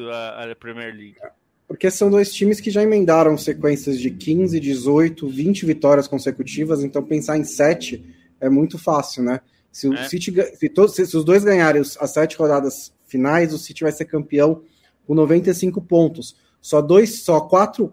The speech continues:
Speaker 2: campanhas na história da Premier League fizeram mais do que noventa e cinco pontos.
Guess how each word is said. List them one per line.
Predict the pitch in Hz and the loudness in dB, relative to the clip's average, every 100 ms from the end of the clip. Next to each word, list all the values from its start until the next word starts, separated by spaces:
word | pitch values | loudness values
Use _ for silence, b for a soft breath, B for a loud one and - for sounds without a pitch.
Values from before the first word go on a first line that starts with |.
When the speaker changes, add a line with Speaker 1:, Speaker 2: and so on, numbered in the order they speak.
| _ | _
Speaker 2:
campanhas | 185 170 - 185 170 143 | -2 0 2 4 6 2
na | 139 | 0
história | 147 - 165 | -4 0 2
da | 185 | 2
Premier | 170 160 151 | 0 0 2
League | 147 185 170 | 2 0 -2
fizeram | 165 160 165 | -2 0 2
mais | 165 185 | 2 2
do | 175 | 0
que | 165 | -2
noventa | 147 143 127 | -2 -2 -4
e | |
cinco | - 131 | -10 -12
pontos. | 127 123 113 - | -8 -8 -8 -12